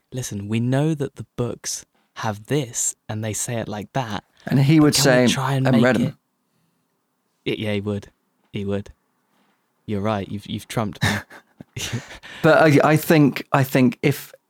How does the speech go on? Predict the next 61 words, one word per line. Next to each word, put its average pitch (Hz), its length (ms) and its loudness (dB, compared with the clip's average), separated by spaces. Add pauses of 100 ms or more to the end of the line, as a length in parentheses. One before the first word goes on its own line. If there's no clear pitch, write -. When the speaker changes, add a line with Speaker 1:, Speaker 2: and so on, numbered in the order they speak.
(340)
Speaker 2:
so - 160 2
the 123 120 2
thing 175 240 4
with 135 140 4
that 127 220 2
is, 107 300 0
I 117 100 2
would 110 140 0
say, - 340 -2
someone, 131 380 2 (100)
if, - 240 -2
if - 180 -2
you 170 140 4
are 131 160 4
an 117 80 4
actor 117 240 0
taking 117 320 -2
care 117 280 0
with 110 120 0
the - 60 -2
part 107 320 0
who's 110 160 -2
done 110 180 2
their 107 100 2
research, - 520 -2 (260)
if 147 200 -2
the 131 80 2
director 123 360 2
says 139 360 0
to - 120 0
you, 107 320 -2 (340)
"I 113 80 2
want 117 140 2
you 113 60 0
to 143 80 -10
do 120 140 2
it 107 60 0
like 117 180 0
this," 113 320 -2
then 117 160 2
you 123 100 4
would 117 100 0
say, 113 320 0 (480)
"I, 123 180 0
I 123 80 0
shouldn't 127 500 0
re-," 139 260 2
even 151 180 2
if 131 80 2
you 117 60 2
say 117 140 0
it 101 60 2
in 101 40 2
the 107 60 4
most 107 140 0
gentle 123 260 0
way 107 80 2
possible, - 340 -4
you'd 104 80 -2
be 110 60 2
like, 107 180 0